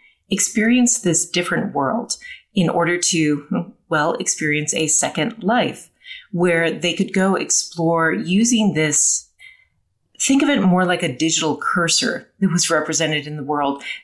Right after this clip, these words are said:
That was really how they were maneuvering around this other space that was very distinct from where they exist. That avatar was needed in order to walk around the space and see other people, talk with them, chat with them,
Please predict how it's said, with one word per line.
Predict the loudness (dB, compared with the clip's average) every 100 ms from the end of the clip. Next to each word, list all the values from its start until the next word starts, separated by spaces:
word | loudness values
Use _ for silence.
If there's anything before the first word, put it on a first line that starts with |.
| 0
That | 2
was | 2 2
really | 2 2
how | 0 0
they | -2
were | 0 0 -2 -2
maneuvering | 0 0 2 2 2 0 0 0
around | -2 -2 -2 -2 -2 -4
this | -2 -2 -2 0
other | 0 0 0
space | -2 0 0 0 0
that | 0
was | -2 -2
very | -2 0
distinct | 0 0 0 -2 -4
from | -2 -2 -2 -4 -6
where | -4 -4
they | -2 -2
exist. | -2 -2 0 0 -2 -4 -10 -20 -20 -18 -18 -6
That | -2 -2 0
avatar | 0 2 2 2
was | 2 2 2
needed | 2 0 -2
in | -4 -4 -4
order | -2 -2 -2 -2
to | -2 -2
walk | 0 0 0
around | -2 0 -2
the | -2
space | -2 0 0 0 0 -4 -10 -20 _
and | -2 0 0 0
see | 0 2
other | 2 2
people, | 0 -2 0 0 0 -2
talk | -4 -4 -4 -4
with | -2
them, | 0 0
chat | -2 -2 -2
with | -4
them, | -2 -2 -2